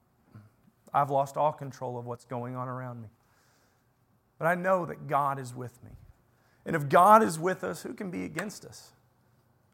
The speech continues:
What do we have to fear? What I want you to take from this lesson this morning is that you do not have to be controlled by fear. But as Jesus pointed out to Peter and to the other disciples, our fear is an indicator of our faith.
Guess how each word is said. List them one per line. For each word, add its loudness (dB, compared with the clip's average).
What -4
do -4
we -4
have -4
to -18
fear? -16
What -4
I 2
want 0
you -4
to -6
take -2
from -8
this -8
lesson -2
this -14
morning -14
is -8
that 4
you 0
do -6
not 0
have -4
to -10
be -6
controlled -8
by -2
fear. -14
But -10
as -10
Jesus -6
pointed 0
out 2
to -8
Peter -4
and -6
to -8
the -2
other -2
disciples, -4
our 0
fear -4
is -4
an -2
indicator -2
of -2
our 0
faith. -8